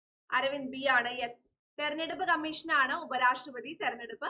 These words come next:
നിയന്ത്രിക്കുന്നത്. അടുത്തത്, ഉപരാഷ്ട്രപതി ഇന്ത്യയിലെ ഏത് സഭയുടെ പദവി, പദവിയിലും സേവനം അനുഷ്ഠിക്കുന്നു? അപ്പൊ ഉപരാഷ്ട്രപതി, വൈസ് പ്രസിഡന്റ് എന്ന് പറയുമ്പോ താഴെ കൊടുത്തിരിക്കുന്നതിൽ ഏതോ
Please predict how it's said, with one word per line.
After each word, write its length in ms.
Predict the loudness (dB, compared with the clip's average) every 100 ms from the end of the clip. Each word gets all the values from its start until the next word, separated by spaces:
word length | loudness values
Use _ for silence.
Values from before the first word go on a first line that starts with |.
| -6
നിയന്ത്രിക്കുന്നത്. 640 | -8 -6 -6 -6 -8 -8 -14 _ _ _ _ _ _ -4
അടുത്തത്, 420 | -2 -2 -6 -6 -8 _ _ _ _ _
ഉപരാഷ്ട്രപതി 680 | 0 6 8 6 2 -4 -2 -2
ഇന്ത്യയിലെ 400 | -4 -4 -2 -4 -6 -4 -4
ഏത് 280 | -4 -2 -2 -2 _ -2
സഭയുടെ 520 | -2 0 -4 -4 -6 -6 -6
പദവി, 340 | -4 -4 -6 -10 -6
പദവിയിലും 520 | -4 -2 -4 -6 -8 -4
സേവനം 340 | 0 0 0 -4
അനുഷ്ഠിക്കുന്നു? 460 | -6 -10 -14 -8 -6
അപ്പൊ 160 | -4 -6
ഉപരാഷ്ട്രപതി, 600 | 2 2 2 -8 -8 -2 -2
വൈസ് 220 | -2 -6
പ്രസിഡന്റ് 380 | -10 -10 -8 -6
എന്ന് 120 | 0
പറയുമ്പോ 380 | 0 -2 -4 -6 -6 -18 _ 4
താഴെ 280 | 4 4 0
കൊടുത്തിരിക്കുന്നതിൽ 680 | -6 -8 -10 -10 -6 -4 -2
ഏതോ 380 | -2 -2 -2